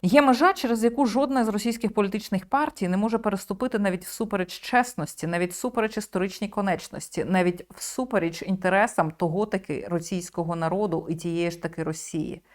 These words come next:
Цей рубіж — імперія. І вони її своїм блаблаканням і замазуванням багнюкою всіх інших, і замазуванням багнюкою інших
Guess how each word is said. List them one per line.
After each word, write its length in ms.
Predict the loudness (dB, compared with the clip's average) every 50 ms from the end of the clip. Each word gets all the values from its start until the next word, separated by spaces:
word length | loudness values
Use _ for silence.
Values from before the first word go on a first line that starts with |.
| _ _
Цей 300 | -6 2 4 6 6 6
рубіж — 560 | 4 2 0 0 -2 -2 -2 -4 -6 -10 -16 _ _ _ _ -4
імперія. 640 | -2 -2 -2 -2 0 0 0 0 0 -2 -8 -10 -10 _ _ _ _ _ _ _ _ -4
І 100 | -2 0
вони 420 | 0 2 0 0 0 0 0 0 0
її 380 | 0 -2 -2 -2 -2 -4 -4 -6 -8
своїм 580 | -10 -6 -4 -2 0 2 2 2 0 -2 -6 -6
блаблаканням 1000 | -2 2 4 4 4 4 6 6 6 6 6 6 2 -2 0 0 -4 -4 -6 -8 -10 -14 -18 -12 -4
і 180 | 0 0 0 0
замазуванням 1000 | -2 -2 0 0 2 4 6 6 6 6 4 0 -4 -2 -2 -2 -2 -2 -2 0
багнюкою 760 | 2 0 0 2 0 0 -2 -2 -4 -4 -6 -6 -6 -6 -8 -10 _ _ _
всіх 300 | -16 -8 -6 -6 -6 -4 -2
інших, 580 | -2 -2 -2 -4 -6 -6 -6 -8 -8 -10 -18 _ _ -20 -18 -18 -10 0
і 160 | 2 2 2
замазуванням 800 | 4 2 4 6 6 6 6 6 4 0 -2 -4 -6 -4 -4 -2
багнюкою 680 | -2 -2 0 0 0 0 -2 -2 -4 -6 -6 -6 -8 -10 _ _ -2
інших 600 | 0 0 0 0 -2 -4 -10 -10 -10 -12 -14 -18